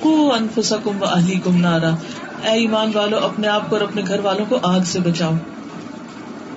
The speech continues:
کبھی آپ نے دیکھا ہوگا کہ آپ رات کو سو رہے ہیں اور ایک دم بستر بھی گرم ہو گیا، ہیٹنگ بھی گرم ہو گئی، تو ایک دم آپ کو گھبراہٹ شروع ہو گئی یا ہاٹ فلیشز ہو گئے تو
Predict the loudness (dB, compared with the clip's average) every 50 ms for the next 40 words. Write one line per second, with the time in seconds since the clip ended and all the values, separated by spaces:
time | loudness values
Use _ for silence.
0 | -4 -4 0 2 2 2 2 2 0 0 0 0 0 0 0 -2 -2 0 0 -2
1 | -2 -4 -6 -10 -12 -8 -6 -6 -4 -4 -4 -6 -8 -12 -12 -14 -12 -12 -12 -12
2 | -12 -12 -12 -6 -4 -4 -2 0 0 0 0 0 -2 -2 -4 -2 0 0 0 0
3 | 0 -2 0 0 0 -2 -2 -4 -4 -4 -2 0 0 -2 -2 -2 -2 -2 -2 0
4 | 0 -2 -2 -2 -2 -2 -2 -2 -2 -4 -4 -2 0 2 2 0 0 0 -2 -2
5 | -2 -2 -2 -2 -2 -2 -4 -6 -6 -6 -6 -6 -6 -6 -8 -8 -10 -12 -12 -12
6 | -12 -14 -14 -14 -14 -14 -10 -8 -6 -4 -2 0 2 2 0 0 0 0 0 0
7 | 0 0 0 2 2 2 2 2 0 0 2 2 2 2 2 0 0 2 2 2
8 | 0 0 -2 -6 -8 -10 -10 -2 0 0 0 0 0 0 2 2 2 2 2 2
9 | 0 0 0 0 -2 -2